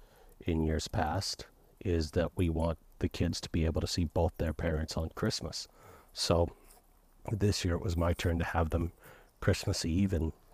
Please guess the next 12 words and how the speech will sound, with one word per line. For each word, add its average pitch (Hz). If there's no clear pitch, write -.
Christmas -
morning, 87
and 82
they 78
went 80
to 87
their 80
mom's 78
at, 73
uh, 80
at 90
one. 101